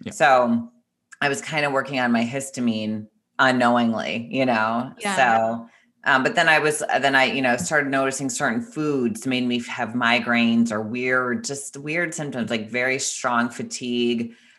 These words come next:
Speaker 2: after I ate. And that's when I kinda learned about histamine intolerance and mast cell activation syndrome, and then went through that whole journey. And so that's kinda why, you know, I, this is what I talk about all the time because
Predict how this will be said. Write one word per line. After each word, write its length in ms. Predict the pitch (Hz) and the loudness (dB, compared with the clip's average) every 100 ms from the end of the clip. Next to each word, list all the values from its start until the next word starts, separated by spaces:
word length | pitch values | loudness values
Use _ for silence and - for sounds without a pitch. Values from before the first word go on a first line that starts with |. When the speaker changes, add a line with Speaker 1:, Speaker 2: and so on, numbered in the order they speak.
| - | 0
Speaker 2:
after 260 | 127 127 120 | 0 2 2
I 120 | 120 | 2
ate. 380 | 117 113 117 - | 0 -2 -2 -2
And 140 | 113 | 0
that's 280 | 117 117 120 | 2 0 -2
when 80 | 117 | -2
I 100 | 110 | -2
kinda 240 | - 113 | -4 -4
learned 180 | 110 107 | -2 -2
about 200 | 104 95 | -4 -4
histamine 400 | 113 - 117 107 | -10 -8 -6 -4
intolerance 540 | 107 110 104 104 104 | -6 -6 -6 -6 -6
and 80 | 107 | -6
mast 240 | 101 104 | -6 -6
cell 140 | 101 92 | -6 -6
activation 580 | 107 117 139 143 147 127 | -6 -4 -4 -2 -6 -8
syndrome, 760 | - 120 117 110 107 107 107 _ _ _ - | -6 -4 -2 -2 -2 -4 -8 _ _ _ -8
and 180 | 110 107 | -4 -2
then 140 | 104 | -2
went 180 | 107 107 | -4 -4
through 140 | 113 | -2
that 220 | 113 120 123 | 2 2 2
whole 200 | 123 113 | -2 -2
journey. 480 | 113 110 110 107 | -2 -4 -6 -6
And 180 | 85 113 | -6 -8
so 160 | - 113 | -6 0
that's 340 | 113 113 117 | 4 2 0
kinda 380 | - 117 113 107 | -8 -6 -4 -4
why, 840 | 107 107 113 110 104 104 107 104 - _ _ _ | -6 -6 0 2 2 0 -2 -6 -12 _ _ _
you 120 | - 117 | -4 -2
know, 140 | 104 - | -2 0
I, 300 | 107 107 107 _ | 0 0 -6 _
this 240 | 113 113 | -8 -6
is 140 | 110 - | -10 -2
what 140 | 110 | 0
I 140 | 101 | 0
talk 300 | 104 113 117 | -2 -2 -2
about 240 | 123 104 95 | 0 -2 -2
all 120 | 92 | -4
the 60 | 98 | -8
time 400 | - 85 62 104 | -10 -10 -10 -10
because 500 | 104 - 104 98 | -10 -8 -8 -8